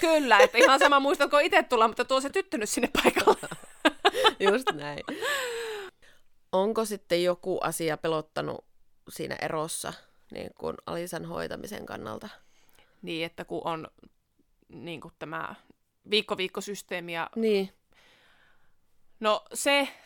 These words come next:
Speaker 1: tietysti, ö, kä-, on, mullahan on todella hyvä mielikuvitus ja <laughs> siis sillai, <laughs> mikä on
Speaker 2: Et
Speaker 1: hyvä
Speaker 2: ole
Speaker 1: ja
Speaker 2: vahtimassa
Speaker 1: ö,
Speaker 2: siellä.
Speaker 1: no ei, <laughs> ei sen,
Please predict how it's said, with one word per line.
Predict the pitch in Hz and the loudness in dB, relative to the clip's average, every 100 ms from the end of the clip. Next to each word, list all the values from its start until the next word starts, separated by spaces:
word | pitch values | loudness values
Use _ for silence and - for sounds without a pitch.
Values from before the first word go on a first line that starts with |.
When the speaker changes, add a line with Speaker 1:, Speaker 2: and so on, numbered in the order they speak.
| _ | _
Speaker 1:
tietysti, | 254 220 196 202 - - 302 269 - - _ _ _ _ | 0 0 0 -4 -6 -4 -4 -4 -14 -20 _ _ _ _
ö, | 196 190 190 - | -4 -2 -4 0
kä-, | 208 202 | 0 0
on, | 214 202 - | -2 -2 -4
mullahan | 208 202 196 185 | -6 -2 0 -2
on | |
todella | 185 185 175 175 | -2 -2 0 -2
hyvä | 175 180 | 0 -2
mielikuvitus | 190 196 196 196 202 - 208 220 220 226 269 | 0 -2 -2 -2 -2 -4 -4 -4 -4 0 4
ja | 269 - - | 6 6 4
<laughs> | - 285 | -2 0
siis | 311 214 | 2 2
sillai, | 254 233 240 262 - - - - - 269 262 | 4 6 8 6 4 -10 -2 0 4 4 4
<laughs> | - - - - - - - | 0 -6 -4 -4 -6 -10 -8
mikä | 208 208 196 | -6 0 2
on | 190 185 | 2 -2
Speaker 2:
Et | 208 | -2
Speaker 1:
hyvä | 190 | 2
Speaker 2:
ole | 185 | 4
Speaker 1:
ja | 170 | 4
Speaker 2:
vahtimassa | 175 - 214 208 214 | 2 -2 0 0 0
Speaker 1:
ö, | 220 | -2
Speaker 2:
siellä. | 220 208 208 214 226 214 - - 247 285 | 0 2 4 4 2 -2 -14 -4 2 4
Speaker 1:
no | 233 214 | 6 6
ei, | 226 339 392 359 240 | 8 6 6 4 2
<laughs> | - 233 - - 180 | -4 -4 -8 -6 -4
ei | 190 | -2
sen, | 196 202 208 | -2 -2 -2